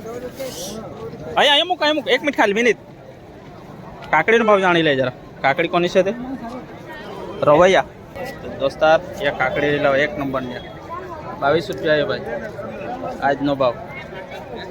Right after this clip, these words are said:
આજનો ભાવ બાવીસ રૂપિયા. ઓર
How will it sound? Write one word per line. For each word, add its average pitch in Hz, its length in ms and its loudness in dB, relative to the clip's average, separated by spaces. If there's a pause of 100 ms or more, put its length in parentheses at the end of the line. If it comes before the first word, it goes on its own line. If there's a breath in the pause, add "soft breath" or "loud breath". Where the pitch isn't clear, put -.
(220)
આજનો 139 260 0
ભાવ 147 240 4
બાવીસ 139 240 2 (100)
રૂપિયા. - 280 -8 (1600)
ઓર 170 180 2